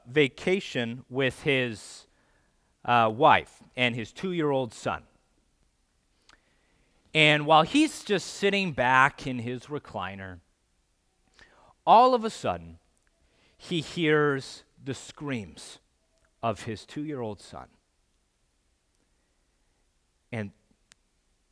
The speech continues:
that's a bad sound. Immediately, the heart drops if you hear, you know, your son or your daughter screaming. And it's a different kind of scream. It's a, it's not a, "Hey,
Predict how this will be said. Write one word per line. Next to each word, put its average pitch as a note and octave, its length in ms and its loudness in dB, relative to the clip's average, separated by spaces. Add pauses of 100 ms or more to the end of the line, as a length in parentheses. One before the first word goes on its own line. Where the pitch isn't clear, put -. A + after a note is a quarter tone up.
(260)
that's C3 240 -2
a G#2+ 40 -8
bad E2 360 -8
sound. - 300 -18 (1080)
Immediately, A#2+ 580 -2
the G2+ 140 -8
heart G#2+ 320 -6
drops F#2 420 -6
if - 140 -20
you G2 80 -10
hear, F2 400 -10 (920)
you G2 120 -12
know, F2+ 140 -10
your F2 140 -14
son G2+ 440 -4
or - 20 -10
your E2 160 -12
daughter E2+ 460 -8 (180)
screaming. C3+ 720 -4
And E3 140 0
it's D#3+ 180 -2
a D3+ 60 0
different F3+ 360 -2
kind E3+ 220 4
of A#2 60 -8
scream. F#3 480 -10 (840)
It's D3 260 0
a, B2 300 4 (240)
it's - 180 -6
not E3+ 160 6
a, D3 80 6
"Hey, D3 360 4